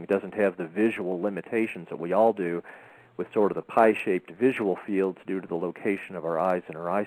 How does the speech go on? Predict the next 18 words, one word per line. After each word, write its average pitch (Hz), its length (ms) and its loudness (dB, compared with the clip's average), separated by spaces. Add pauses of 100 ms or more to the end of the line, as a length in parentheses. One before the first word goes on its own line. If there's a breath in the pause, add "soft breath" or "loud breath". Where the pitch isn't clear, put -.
sockets. - 360 -2 (640 loud breath)
But 101 160 6
Vicky's - 320 6
not 120 180 6
the 98 100 0
only 117 240 4
one. 90 260 2
Other 123 280 6
researchers 101 640 0
have 95 120 -6
described 92 600 2
other 117 220 4
people 104 320 -2
blind 101 400 0
from 90 180 -10
birth 90 300 4
who've 87 160 -8
had 90 360 -2